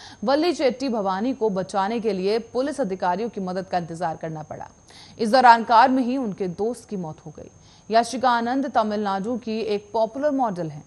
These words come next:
और इसके बाद उन्होंने कवलाई वेदम, नोटा और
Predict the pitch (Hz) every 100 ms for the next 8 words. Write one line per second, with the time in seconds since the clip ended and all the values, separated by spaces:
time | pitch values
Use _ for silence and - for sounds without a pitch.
0 | - - 185 185 196 170 185 233 214 185
1 | 185 190 247 - - - _ _ - 254
2 | 233 262 285 320 202 214 202 240 170 -
3 | - 202 240 240 233 254 190 185 220 233